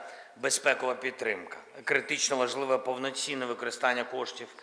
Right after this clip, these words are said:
Європейського фонду миру та фонду допомоги Україні для сталої та передбачуваної підтримки наших сил оборони.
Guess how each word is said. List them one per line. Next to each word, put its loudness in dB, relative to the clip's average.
Європейського 0
фонду -6
миру -2
та 2
фонду -4
допомоги -2
Україні 0
для 2
сталої 4
та 4
передбачуваної 2
підтримки -6
наших 2
сил -2
оборони. -4